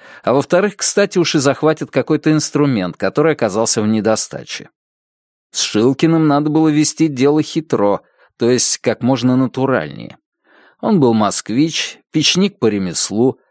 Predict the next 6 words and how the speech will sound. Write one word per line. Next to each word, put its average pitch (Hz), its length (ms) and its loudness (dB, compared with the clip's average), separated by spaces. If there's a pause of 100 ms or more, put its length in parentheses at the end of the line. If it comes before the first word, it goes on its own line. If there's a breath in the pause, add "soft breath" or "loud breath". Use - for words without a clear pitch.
(240)
из 143 120 4
московских 160 680 0
мещан, 98 680 0
хитрый, 190 640 -2
пронырливый, 156 1000 0
умный, 143 600 2